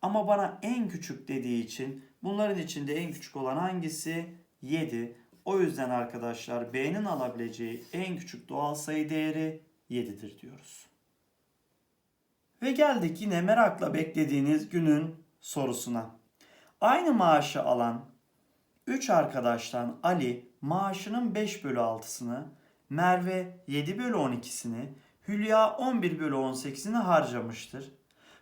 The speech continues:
Buna göre en çok harcayan kişi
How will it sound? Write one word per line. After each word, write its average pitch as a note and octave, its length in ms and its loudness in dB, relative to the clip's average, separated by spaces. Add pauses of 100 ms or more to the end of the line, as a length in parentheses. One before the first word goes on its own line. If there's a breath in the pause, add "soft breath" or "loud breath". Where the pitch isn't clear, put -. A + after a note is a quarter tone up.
(140 soft breath)
Buna C4 180 4
göre F3+ 420 0 (120)
en A#3 420 4
çok C#3+ 360 -2
harcayan B2+ 760 0
kişi D#3+ 540 -4